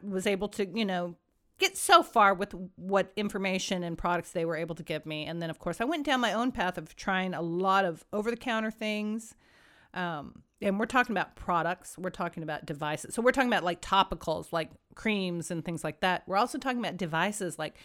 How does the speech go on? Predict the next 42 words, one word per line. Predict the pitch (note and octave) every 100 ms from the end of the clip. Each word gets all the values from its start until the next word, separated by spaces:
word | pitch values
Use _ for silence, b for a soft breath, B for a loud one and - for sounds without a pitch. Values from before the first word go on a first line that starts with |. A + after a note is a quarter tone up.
| B B B
Kegel, | - F3 G3+ F#3+ - -
uh, | E3+ C2+ - - _ _
Kegel | - A#3+ A3+
exercisers, | F#3+ - - F#3 E3+ E3 F2+ - - _ b b b b b -
vaginal | F#3+ F#3 F#3+
dilators, | E3+ G#3 G3+ G3 D#3+ D#3+ - - - -
different | G#3+ G3
things | G#3 F#3
like | F3 -
that. | F#3 E3 D3 - -
And | F#3+ F3
so | - F#3 -
I | B3
figured | D#4 G#4 F#4
out | A3+
what | G#3+ -
works | G#3+ A#3 F#3 -
and | F3+
what | -
doesn't. | - G#3 D#3+ D#3 D#3 - b b b _
And | E3+
I | F3
compiled | - E3+ F#3 F#3+
it | G3
all | F3 F3
into | E3+ -
a | E3+
couple | - E3+ D#3+
of | D3+
guides. | - E3 C#3+ - -
And | E3
so, | - D#3+
like | D#3+ F3
I |
said, | - G3 D3+
I'm | E3 D#3+
gonna | D#3 F3+
put | - A#3
those | - A#3+ A#3+ A#3+ -
linked | - A3 A#3+ -
into | B3+ D4+ - D4+
the | A#3+ C4+